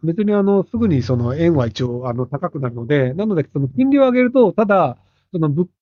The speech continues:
価の問題ではなく、不景気が訪れるっていうのがあるので、なので、不景気を取るか、物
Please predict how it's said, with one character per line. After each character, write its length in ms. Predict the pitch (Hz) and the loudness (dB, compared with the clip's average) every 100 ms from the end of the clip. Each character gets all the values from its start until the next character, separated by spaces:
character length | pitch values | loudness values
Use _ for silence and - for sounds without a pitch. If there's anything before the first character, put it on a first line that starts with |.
| _ | _
価 220 | 294 277 | 0 2
の 100 | 277 | 2
問 260 | 277 269 262 | 2 2 2
題 160 | 262 254 | 2 4
で 80 | |
は 40 | 220 | 4
な 120 | 170 | 4
く、 180 | 233 208 | 4 2
不 140 | - | 0
景 200 | - 294 | 0 2
気 120 | - 143 | 2 0
が 80 | |
訪 180 | 127 139 127 | 2 2 2
れ 100 | 226 | 2
る 140 | 156 160 | 2 -2
っ 160 | _ | _
て 60 | 160 | -2
い 20 | |
う 20 | |
の 60 | 151 | 0
が 120 | 147 | 2
あ 40 | 147 | 0
る 60 | - | 0
の 100 | 156 | -2
で、 400 | 277 254 - _ _ _ - | 0 0 0 _ _ _ -2
な 80 | |
の 40 | 226 | 0
で、 280 | 165 - _ _ | 0 -4 _ _
不 80 | 320 | -2
景 160 | 302 269 | 0 2
気 120 | 220 | 2
を 100 | 180 | 4
取 180 | 180 151 | 4 2
る 20 | |
か、 140 | 139 | 0
物 160 | 123 | 0